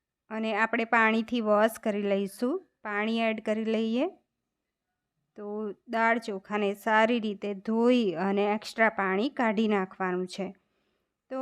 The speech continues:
આ પ્રોસિજર છે એ તમારે ત્રણ વખત કરી લેવી, એટલે દાળ ચોખાની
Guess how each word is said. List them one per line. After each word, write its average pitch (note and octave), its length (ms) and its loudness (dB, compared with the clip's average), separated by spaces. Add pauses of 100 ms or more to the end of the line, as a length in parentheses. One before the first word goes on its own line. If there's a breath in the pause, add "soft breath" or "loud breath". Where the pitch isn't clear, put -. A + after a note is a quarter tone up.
(140)
આ C#4 180 -2
પ્રોસિજર C#4 680 0
છે D4 260 -4
એ D4 240 -2
તમારે A#3 480 -2
ત્રણ A3+ 420 0
વખત G#3+ 320 -2
કરી G3+ 260 -2
લેવી, G#3+ 400 0
એટલે F#3+ 260 -2
દાળ G3+ 360 2
ચોખાની G3+ 800 -4